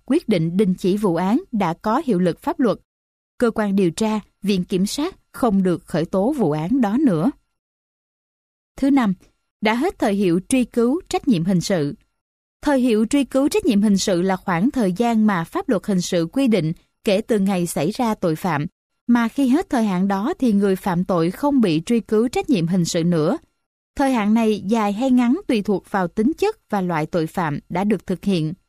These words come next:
Theo quy định tại khoản hai, điều hai mươi ba Bộ luật hình sự quy định,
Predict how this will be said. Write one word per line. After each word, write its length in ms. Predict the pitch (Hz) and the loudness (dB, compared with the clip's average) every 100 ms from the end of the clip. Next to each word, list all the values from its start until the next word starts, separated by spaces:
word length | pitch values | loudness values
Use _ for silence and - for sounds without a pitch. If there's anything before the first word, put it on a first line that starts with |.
| _ _ _ _ _ _ - | _ _ _ _ _ _ -4
Theo 160 | 240 | -4
quy 180 | 214 214 | 0 0
định 280 | 185 156 165 | 2 0 -2
tại 180 | 175 160 | -4 -4
khoản 280 | 180 175 | -2 -2
hai, 300 | 240 233 226 214 | -2 0 -2 -2
điều 180 | 196 185 | -2 -2
hai 200 | 175 247 | 0 2
mươi 120 | 247 | 2
ba 300 | 214 233 220 - | 2 -2 -2 -2
Bộ 180 | 190 185 | 0 2
luật 160 | 180 - | 0 0
hình 160 | 202 | -4
sự 260 | 165 185 165 | -2 -2 -2
quy 160 | 196 233 | 0 0
định, 240 | 196 151 | 0 -2